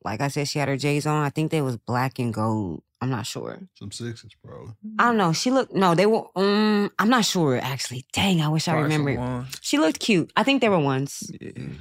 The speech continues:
Speaker 3: I could tell Mary wear ones.
Speaker 1: Yeah, I think they were ones. And I was like, "Dang, Mary, Mary got on some J's." And, uh, anyway, so we wrote a song with Mary, and that shit was crazy 'cause just, like, I grew up listening to Mary my life, and then we writing a song with her, and she just talking to us like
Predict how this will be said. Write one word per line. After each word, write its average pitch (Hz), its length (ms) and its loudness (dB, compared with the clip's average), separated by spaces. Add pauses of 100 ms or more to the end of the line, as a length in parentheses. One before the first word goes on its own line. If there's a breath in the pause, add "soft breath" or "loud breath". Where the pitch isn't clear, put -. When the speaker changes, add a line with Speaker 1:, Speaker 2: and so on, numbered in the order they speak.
(120)
Speaker 3:
I - 80 -2
could - 140 -2
tell - 180 -6
Mary 78 240 -6
wear 58 160 -4
ones. - 160 -4
Speaker 1:
Yeah, 175 180 6
I 196 40 2
think 226 220 0
they 214 60 2
were 180 160 4
ones. 151 460 2
And 160 80 2
I 160 80 4
was 156 80 0
like, 143 200 0
"Dang, 175 260 2
Mary, 180 320 2
Mary 170 240 2
got 165 120 2
on 160 80 2
some 151 180 -4
J's." 170 720 -2 (500)
And, 160 220 2
uh, 156 200 0
anyway, 180 420 2
so 170 540 -2
we 180 80 -2
wrote 185 200 0
a - 20 -2
song 175 260 0
with 170 100 0
Mary, 175 640 0
and 160 100 -2
that 180 220 0
shit 185 160 -2
was 170 100 -4
crazy 170 400 -4
'cause 165 180 -6
just, 160 300 -6
like, 151 180 -4
I 147 100 -4
grew 151 180 -4
up 151 100 -6
listening 151 320 -6
to 147 60 -2
Mary 160 680 0
my 143 140 -8
life, 156 560 -4
and 139 580 -6
then 143 380 -2 (360 loud breath)
we 139 80 0
writing 143 260 0
a - 20 -2
song 170 320 2
with 160 120 2
her, 156 440 0
and 139 320 0
she 147 140 -2
just 143 220 -4
talking 143 340 0
to 123 60 0
us 135 300 -2
like 117 260 -2